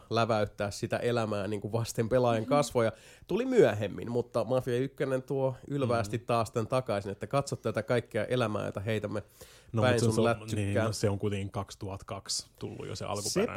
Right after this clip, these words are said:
Speaker 1: Sepä,
Speaker 3: et se
Speaker 1: sepä.
Speaker 3: on
Speaker 1: Se oikeastaan, niinku, minkä takia mä sen nostan, on, että se, se tuntuu tavallaan hassu-, hassusti räikeältä. Ei häiritsevällä tavalla, mut koska tää on peli kuitenkin, joka, tää on visuaalisesti upea. Ja se tarina,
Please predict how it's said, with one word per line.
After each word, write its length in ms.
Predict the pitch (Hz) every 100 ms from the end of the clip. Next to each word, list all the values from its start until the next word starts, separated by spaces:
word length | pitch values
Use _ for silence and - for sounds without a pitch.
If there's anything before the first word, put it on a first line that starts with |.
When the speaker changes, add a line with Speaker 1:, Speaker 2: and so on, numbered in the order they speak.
| 170
Speaker 1:
Sepä, 120 | 98
Speaker 3:
et 160 | 110 -
se 180 | 147
Speaker 1:
sepä. 140 | 107 113
Speaker 3:
on 200 | 104 104 - - -
Speaker 1:
Se 260 | - 139 117
oikeastaan, 440 | 147 165 180 156 135
niinku, 180 | 127 117
minkä 240 | 123 127
takia 260 | 135 127 131
mä 60 |
sen 180 | 117 117
nostan, 340 | 123 131 - 107
on, 60 |
että 80 | 101
se, 80 | 104 -
se 60 | -
tuntuu 340 | - 123 113
tavallaan 500 | 107 110 110 104 101 -
hassu-, 480 | 113 135 - 117 -
hassusti 400 | 135 143 135 113
räikeältä. 420 | 110 110 95 95
Ei 120 | - 208
häiritsevällä 500 | 226 208 165 135 113
tavalla, 400 | 113 107 107 - _ - - - -
mut 160 | 120 117
koska 260 | 117 -
tää 120 | 117
on 80 | 117
peli 220 | 113 123
kuitenkin, 400 | 117 110 107 110 107
joka, 400 | 101 107 101 - _ -
tää 80 | 107
on 60 |
visuaalisesti 840 | 127 175 143 110 98 92 - 98 _ _ _ _ -
upea. 340 | 127 - 78 - - _ _ _ -
Ja 180 | 113 - -
se 160 | -
tarina, 560 | 117 156 165 160 120 104